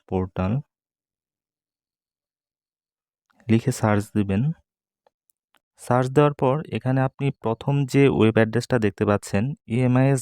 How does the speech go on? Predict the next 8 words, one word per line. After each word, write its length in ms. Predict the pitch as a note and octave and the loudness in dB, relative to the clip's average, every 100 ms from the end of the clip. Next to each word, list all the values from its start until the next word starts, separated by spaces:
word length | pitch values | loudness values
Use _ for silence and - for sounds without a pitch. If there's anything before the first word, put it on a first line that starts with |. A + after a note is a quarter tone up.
| - | 0
গভ 160 | G2 G#2 | 0 0
ডট 200 | A2 G#2+ | -2 0
বিডি, 320 | G#2+ G2+ G2+ C#3 - | -2 0 0 -2 -4
তারপর 320 | A2 - A#2 F#2 | -4 -2 -4 -2
ইএমআইএস 460 | G2+ G#2 A2 A#2+ - | -2 0 2 0 -2
পোর্টাল, 380 | F#2+ F#2 G2 D3 _ - - | -4 0 0 -2 _ -20 -4
তো 80 | A#2 | -4
প্রথম 400 | - A#2+ - D3+ | -2 -4 0 0